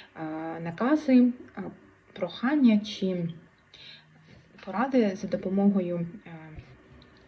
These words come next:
дієслова плюс інфінітив з часткою to. А такі, е, these reporting verbs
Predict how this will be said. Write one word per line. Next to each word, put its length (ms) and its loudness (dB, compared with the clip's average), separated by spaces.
дієслова 720 -2
плюс 340 2
інфінітив 480 4
з 40 -12
часткою 500 -8
to. 80 -16
А 60 -20
такі, 260 -12
е, 200 0
these 240 -6
reporting 560 2
verbs 640 -4